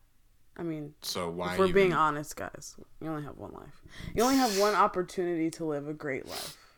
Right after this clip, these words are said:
Speaker 2: Right.
Speaker 1: But I think that's what pe-, scares people, is that they know that there's a finality to the, like, moments of extreme euphoria that you have,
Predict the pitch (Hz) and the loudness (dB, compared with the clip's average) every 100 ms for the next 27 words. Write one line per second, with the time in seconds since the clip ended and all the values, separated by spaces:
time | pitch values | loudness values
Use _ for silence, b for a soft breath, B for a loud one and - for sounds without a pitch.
0 | _ B B B B - 226 233 - 294 | _ B B B B 8 10 10 8 2
1 | 285 262 247 240 208 226 - - 180 185 | 4 2 2 0 0 -6 -8 -8 -2 0
2 | 202 247 233 247 247 190 180 190 185 180 | 0 -4 -6 -4 -2 -2 -2 -2 0 -2
3 | 170 160 170 202 233 - _ _ _ 185 | -2 -2 -4 -4 -8 -16 _ _ _ -6
4 | 180 185 180 175 170 165 156 160 185 190 | 0 0 0 -4 -4 -4 -2 -2 -2 -2
5 | 196 - 160 160 156 131 147 143 - b | -4 -8 -6 -4 -4 -6 -8 -10 -12 b
6 | b b b b 175 170 170 202 202 185 | b b b b -4 -2 0 -2 -2 -4
7 | 160 151 - _ 170 165 - - 175 180 | -6 -10 -18 _ -6 -6 -10 -8 -4 0
8 | 180 175 170 - 180 170 - 170 185 202 | 0 -2 -6 -6 -6 -4 -2 -2 0 0
9 | 220 226 247 247 262 262 | -2 -2 -2 -4 -4 -6